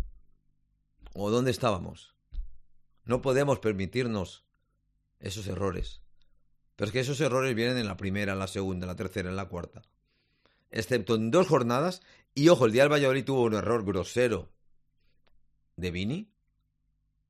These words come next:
que afortunadamente lo salvó Lecom. Pero ayer otro error. Bueno,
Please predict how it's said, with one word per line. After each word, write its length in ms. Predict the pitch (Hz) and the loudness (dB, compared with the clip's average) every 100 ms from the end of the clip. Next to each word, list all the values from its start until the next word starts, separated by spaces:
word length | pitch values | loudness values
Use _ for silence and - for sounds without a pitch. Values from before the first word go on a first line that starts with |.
| _ _ _ _ _ _ _ _ _ _ | _ _ _ _ _ _ _ _ _ _
que 100 | - | -8
afortunadamente 760 | 101 101 98 117 127 127 135 135 | -4 -4 -2 0 0 0 -2 -2
lo 80 | 101 | 0
salvó 260 | 101 98 | 0 0
Lecom. 360 | 98 107 92 90 - - - - _ _ _ _ _ _ _ _ _ _ _ _ _ | -2 -6 -10 -12 -18 -20 -20 -20 _ _ _ _ _ _ _ _ _ _ _ _ _
Pero 160 | - 107 | -2 2
ayer 180 | 131 | 2
otro 260 | 151 143 120 | 2 4 2
error. 440 | 113 143 98 - - _ _ - - | 4 4 2 -2 -16 _ _ -14 -4
Bueno, 340 | 127 110 - | -2 -2 -8